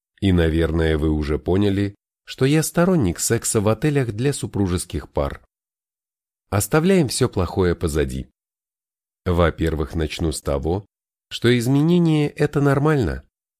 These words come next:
Посмотрите им в лицо. Парни, вы теряете большую часть своих волос. Вероятно, вы значительно прибавите в весе. Вы не можете прыгать так высоко, как делали это раньше.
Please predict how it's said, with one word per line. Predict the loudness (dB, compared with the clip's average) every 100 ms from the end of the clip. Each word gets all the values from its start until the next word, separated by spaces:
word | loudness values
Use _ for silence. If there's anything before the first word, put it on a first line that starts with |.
| _ _ _ _
Посмотрите | -6 0 0 2 -2 -2
им | 0 2 4
в | 2
лицо. | 0 -2 -4 -6 _ _ _ _ _ _ _ -8
Парни, | -4 -2 -2 -4 -8 _ _ -2
вы | 2 2
теряете | 2 0 0 0 0 -2 -4
большую | 0 0 0 0 0 0
часть | 0 -2 -2 -6
своих | 0 0 0 -2
волос. | 0 0 -2 -4 -10 _ _ _ _ _ _ _ _ -4
Вероятно, | 0 4 4 4 2 2 2 0
вы | 2 2
значительно | 2 0 0 -4 -2 -2 -2
прибавите | -2 0 0 0 0 0
в | 0
весе. | 2 0 0 -4 -6 _ _ _ _ _ _ _ -4
Вы | 0 2 4
не | 4 2
можете | 0 0 -2 -2
прыгать | 0 0 0 -4 -2
так | -2 0
высоко, | -2 0 0 0
как | 0 -4 0
делали | 0 2 0 -2
это | -2 -4 -2
раньше. | 0 0 -2 -6 -10